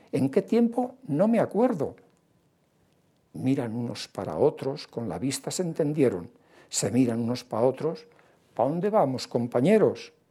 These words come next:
Se volvieron para atrás. Dios les libró de aquel riesgo. ¿Cómo? Unos motivos religiosos se plasman, por una parte, en la pintura,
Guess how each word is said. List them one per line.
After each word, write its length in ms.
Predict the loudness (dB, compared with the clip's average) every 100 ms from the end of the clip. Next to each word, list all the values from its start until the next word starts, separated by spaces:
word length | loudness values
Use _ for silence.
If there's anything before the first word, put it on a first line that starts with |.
| _ _ _ _
Se 160 | -8 -2
volvieron 440 | -2 2 2 0
para 160 | -2 -4
atrás. 420 | -4 -8 -8 -18 _ _ _ _ _
Dios 460 | -16 -4 -2 -2 -4
les 240 | -10 -8
libró 260 | -10 -6 -6
de 100 | -6
aquel 200 | -10 -12
riesgo. 360 | -12 -14 -14 _ _ _ _ _ _ _ _ _ -20 -20 _ _
¿Cómo? 380 | 2 4 4 -2 -12 _ _ _ _ _ _
Unos 360 | 0 0 -2 -8 -16 _ _
motivos 680 | -2 -2 2 2 2 -2 -6
religiosos 840 | -4 -4 -4 -4 -6 -4 -8 -10 _ _
se 220 | -6 -6
plasman, 640 | 2 2 4 0 -6 -6 -12
por 140 | -6 -4
una 180 | -4 2
parte, 540 | 2 2 0 -2 -2
en 120 | -6 -6
la 100 | -6
pintura, 600 | -8 -6 -2 -2 -2